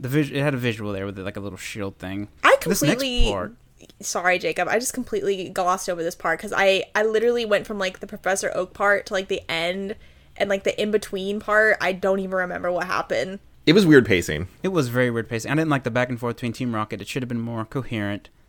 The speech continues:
Speaker 1: Anyway, the next part is pretty exciting and very weird 'cause Jenny is an expert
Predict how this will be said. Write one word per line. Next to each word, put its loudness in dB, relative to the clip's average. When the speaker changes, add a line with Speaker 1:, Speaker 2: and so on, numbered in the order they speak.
Speaker 1:
Anyway, 2
the 0
next 0
part 0
is -2
pretty -4
exciting -2
and -2
very -4
weird -6
'cause -8
Jenny 0
is -2
an -4
expert -4